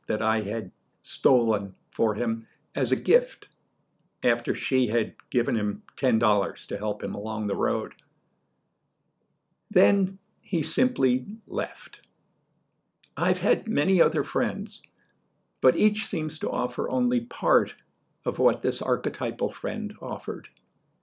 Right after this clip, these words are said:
just as each of the girls and women I knew before I met Albertine could offer only part of everything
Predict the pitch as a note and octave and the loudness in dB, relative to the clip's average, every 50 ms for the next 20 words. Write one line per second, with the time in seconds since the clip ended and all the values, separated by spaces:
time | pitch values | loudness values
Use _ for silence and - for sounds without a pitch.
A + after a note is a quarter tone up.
0 | _ _ _ _ _ - - D3 D3 D3 - - - B2+ C3+ C3 B2 B2 B2 - | _ _ _ _ _ -2 0 2 2 2 -2 -4 -2 2 4 4 4 2 -2 -8
1 | - - D#3 E3 D#3+ - D#3+ C#3 - D3 C3 - C#3 B2+ C3 C3+ C3+ C3+ C3+ - | -4 -2 -2 -2 0 -2 -4 -2 -2 -6 -4 0 0 2 4 4 4 4 2 2
2 | B2+ A#2+ A2 G#2+ A2 A#2+ A#2+ B2 A#2+ A#2 A2+ A2 A#2 A2+ G#2+ A2 A2 A#2 A2+ A2+ | 0 0 0 2 2 0 2 2 2 0 0 0 0 -2 0 2 2 2 2 2
3 | G#2+ A2 G#2+ - - - C3 C3 C#3 B2 A#2+ A#2 A#2 A#2 A2+ - B2 A2+ A2+ A2+ | 0 0 -4 -4 0 0 2 2 2 0 -2 0 -2 -2 -2 -2 -4 -4 -2 -2
4 | A#2 A2 G2+ - - - C3+ A#2+ A2 G2+ F#2+ F#2+ F#2+ _ _ _ _ _ _ _ | -2 -2 -2 -6 -6 -4 -2 0 0 -2 -2 -6 -8 _ _ _ _ _ _ _
5 | _ _ _ _ _ _ _ - A#2+ G#2 - - C3 C3 B2 - - B2 A2+ - | _ _ _ _ _ _ _ -4 -2 -2 0 0 0 0 0 2 2 2 2 2
6 | - C3 B2 A#2+ A#2 A#2 A#2+ A#2 A#2 - - - C#3 A#2 A2 G#2+ - - _ _ | 0 0 0 2 2 0 -2 -2 -6 -8 -6 -4 -4 -4 -4 -6 -8 -12 _ _
7 | _ _ _ _ _ _ _ _ _ _ _ _ _ _ A#2 G#2+ G2 - - C3 | _ _ _ _ _ _ _ _ _ _ _ _ _ _ -2 0 0 2 0 0
8 | A2+ G2 G#2+ A2 A2 B2 A2 G#2+ G#2+ A2 A2+ - | 2 2 0 -2 -2 -2 -2 -2 -4 -6 -8 -10